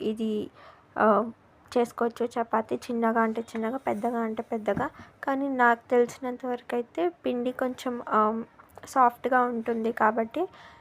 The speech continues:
మీడియం సైజులో చేసుకుంటే బెటర్. So దానికి ఇట్లా మధ్య మధ్యలో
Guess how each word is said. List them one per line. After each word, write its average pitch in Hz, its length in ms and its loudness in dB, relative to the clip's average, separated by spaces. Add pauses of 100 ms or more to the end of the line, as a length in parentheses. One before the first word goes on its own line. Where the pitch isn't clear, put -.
(180)
మీడియం 262 460 2
సైజులో 254 400 -2
చేసుకుంటే 233 600 -2
బెటర్. 220 600 2 (480)
So 269 100 4
దానికి 254 360 4
ఇట్లా 254 160 -6
మధ్య 226 260 2
మధ్యలో 233 340 0